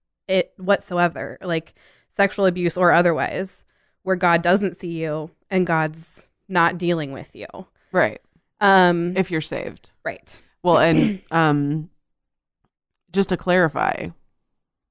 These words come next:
Speaker 2: according to God's law, if you're not saved and you were sexually assaulted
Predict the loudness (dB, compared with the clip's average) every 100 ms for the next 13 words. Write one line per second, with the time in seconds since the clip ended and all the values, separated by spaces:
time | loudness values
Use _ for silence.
0 | _ -8 0 2 2 0 0 0 0 0
1 | 0 0 -4 -10 -20 -20 -20 -20 -20 -20
2 | -20 -12 -4 0 2 2 0 -2 0 0
3 | -2 -8 _ _ _ _ _ _ _ _
4 | _ _ _ _ _ _ -2 2 4 2
5 | 0 0 0 0 -4 -4 0 0 0 2
6 | 0 0 -2 -2